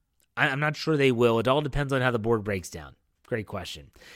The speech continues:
Terry asks, Terry Bradford asks, "Seeing as we just hired another quarterbacks coach, does that mean there's a good possibility that we draft a quarterback?" That's right. I forgot to mention the news outside of Allen and Boykin being signed,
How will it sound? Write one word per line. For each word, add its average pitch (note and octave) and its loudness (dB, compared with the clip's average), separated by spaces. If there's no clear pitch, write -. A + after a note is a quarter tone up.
Terry F3 8
asks, C#3 4
Terry D#3 2
Bradford C#3+ 4
asks, A#2+ 2
"Seeing F3 0
as B2+ -2
we B2+ 2
just D#3 0
hired C#3 2
another B2 -2
quarterbacks F3+ 0
coach, A#2 2
does A#2 -2
that D3+ 4
mean D3 0
there's C#3 0
a D3 2
good A#2 -2
possibility A#2+ 0
that B2 0
we B2+ 0
draft G#2 -4
a A2+ -6
quarterback?" E3 4
That's A2+ -6
right. F#3+ 0
I C#3 8
forgot D3 2
to E3 0
mention D3 -2
the A#2+ -2
news C#3 2
outside C3+ 4
of B2+ 0
Allen C3+ 0
and A#2 -4
Boykin C3 0
being C3 0
signed, C3 -2